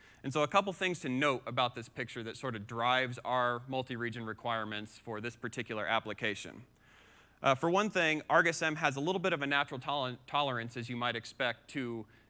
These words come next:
downtime of the A W S I O T core service. And the reason for that is because of kind of the natural sparseness of data transmission.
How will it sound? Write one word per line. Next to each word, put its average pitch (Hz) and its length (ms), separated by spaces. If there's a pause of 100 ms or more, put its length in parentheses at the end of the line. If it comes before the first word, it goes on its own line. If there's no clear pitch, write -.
(120)
downtime 143 680
of 120 120
the 117 160
A 131 60
W 120 260
S 117 140
I 123 100
O 113 60
T 110 160
core 123 260
service. 87 400
And 123 80
the 135 60
reason 151 240
for 190 320
that 120 260
is 120 120
because 131 300
of 127 80
kind 139 160
of 117 60
the 110 60
natural 127 460
sparseness 120 680
of 107 100
data 110 220
transmission. 104 640